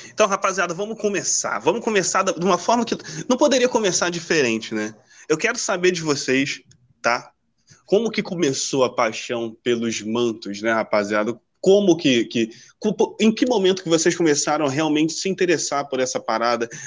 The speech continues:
adentrar nesse mundo e hoje em dia nós somos verdadeiros monstros? <laughs> Fomos criados assim,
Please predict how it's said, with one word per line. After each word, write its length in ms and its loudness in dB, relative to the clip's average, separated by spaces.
adentrar 800 0
nesse 320 0
mundo 280 0
e 40 2
hoje 240 2
em 100 0
dia 240 -2
nós 220 -6
somos 420 -4
verdadeiros 640 2
monstros? 800 2
<laughs> 2000 -4
Fomos 300 2
criados 480 2
assim, 280 -4